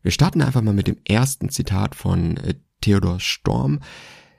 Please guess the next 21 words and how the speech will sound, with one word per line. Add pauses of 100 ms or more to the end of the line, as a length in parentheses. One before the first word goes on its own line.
(640)
„Man
muss
sein
Leben
aus
dem
Holz
schnitzen, (220)
das
man
zur
Verfügung
hat.“ (580)
Wenn
man
immer
versucht,
einem
Ideal
zu
entsprechen,